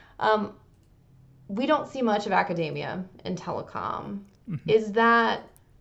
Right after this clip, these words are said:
Speaker 1: in your experience, having worked with, in sort of security and other industries,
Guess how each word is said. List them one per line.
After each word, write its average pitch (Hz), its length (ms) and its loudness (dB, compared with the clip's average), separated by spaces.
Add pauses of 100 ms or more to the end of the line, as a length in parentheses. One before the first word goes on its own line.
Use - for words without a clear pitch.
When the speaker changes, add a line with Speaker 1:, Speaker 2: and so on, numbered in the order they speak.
Speaker 1:
in 208 160 -2
your 226 180 4
experience, 190 640 -4
having 180 240 -4
worked 165 460 -4
with, 170 240 -6
in 170 120 -8
sort 165 200 -10
of - 40 -20
security 170 520 -4
and 165 80 -4
other 160 320 -4
industries, 156 1000 -8